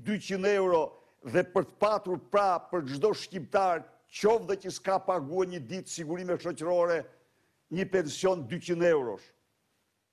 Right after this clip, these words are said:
Dhe për të rritur çdo pension tjetër mbi njëzet përqind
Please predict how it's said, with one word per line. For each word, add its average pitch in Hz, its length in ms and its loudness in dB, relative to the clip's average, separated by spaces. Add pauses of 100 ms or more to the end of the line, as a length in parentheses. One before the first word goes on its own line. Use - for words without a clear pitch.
(680)
Dhe 185 160 4
për 196 240 -2
të 185 120 -6
rritur 214 360 -4
çdo 165 280 2
pension 214 520 0
tjetër 185 500 0 (560)
mbi 165 340 -4
njëzet 220 360 2
përqind 175 480 -2